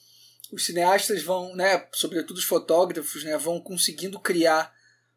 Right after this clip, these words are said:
é, uma espécie de, de beleza, né, pensando nessa ideia de beleza, que é uma ideia que o Lynch também vai, é, não negar, mas vai criar essas relações de opostos, né?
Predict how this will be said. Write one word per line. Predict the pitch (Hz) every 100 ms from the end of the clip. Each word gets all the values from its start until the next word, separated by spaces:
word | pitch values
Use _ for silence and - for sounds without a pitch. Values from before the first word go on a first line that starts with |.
| _ _ -
é, | 170 151 151
uma | 156 160
espécie | - 180 185 - 175
de, | 160 180 180 170 151 135 - _ _
de | - -
beleza, | 214 185 165 202 240 - 143 127 _ _
né, | 170 151 156 -
pensando | 139 - 160
nessa | 151 -
ideia | 147 151 165
de |
beleza, | 147 143 143 180 147
que | -
é |
uma | 139
ideia | 139 143
que | 143
o | 147
Lynch | 151 143
também | 151 147 147
vai, | 151 143 143 - _ _ _ _ _ _
é, | 147 139
não | 156 208
negar, | 208 147 165 185
mas | 156 139
vai | - 156
criar | 151 156 147 156
essas | - 151
relações | 151 143 - 156
de | 147
opostos, | 127 156 170 - 156
né? | 180